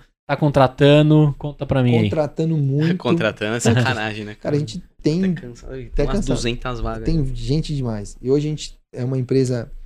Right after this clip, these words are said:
Speaker 2: de trezentos recursos.
Speaker 1: Caramba.
Speaker 2: Ah,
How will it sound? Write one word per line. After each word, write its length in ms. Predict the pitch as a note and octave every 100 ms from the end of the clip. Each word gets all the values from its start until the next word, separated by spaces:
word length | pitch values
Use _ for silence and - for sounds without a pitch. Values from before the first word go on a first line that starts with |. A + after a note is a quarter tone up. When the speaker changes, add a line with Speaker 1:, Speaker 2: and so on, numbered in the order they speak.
| - - _ _ -
Speaker 2:
de 140 | A#2+
trezentos 420 | B2 C3+ A#2+ C3+ B2+
recursos. 540 | A2+ A#2 C#3 - - - - - -
Speaker 1:
Caramba. 580 | A2+ A#2 C3 A#2 F#2+ G2+
Speaker 2:
Ah, 160 | G2